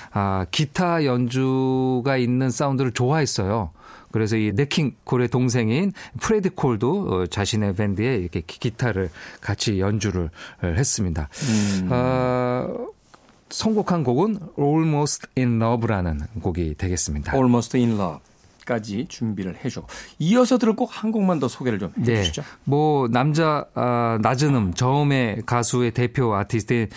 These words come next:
Speaker 1: 이 조니 하트만이 빠질 수 없죠.
Speaker 2: 조니 하트만.
Speaker 1: 예, 아주 멋진 바리톤 음색을 갖고 있는, 예, 조니 하트만의 곡을 골랐는데요. 존 콜트레인과 같이 했었던 존 콜트레인 앤 조니 하트만 음반은,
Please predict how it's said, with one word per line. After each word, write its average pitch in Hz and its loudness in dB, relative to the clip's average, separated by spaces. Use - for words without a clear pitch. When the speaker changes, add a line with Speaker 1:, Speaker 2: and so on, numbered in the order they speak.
Speaker 1:
이 104 0
조니 123 2
하트만이 113 2
빠질 143 0
수 131 0
없죠. 110 0
Speaker 2:
조니 113 0
하트만. 98 -2
Speaker 1:
예, 87 0
아주 92 0
멋진 110 0
바리톤 117 2
음색을 110 2
갖고 104 0
있는, 123 0
예, 92 0
조니 107 0
하트만의 104 0
곡을 101 0
골랐는데요. 92 0
존 147 2
콜트레인과 165 2
같이 110 0
했었던 180 0
존 127 2
콜트레인 135 0
앤 170 0
조니 123 2
하트만 123 0
음반은, 131 0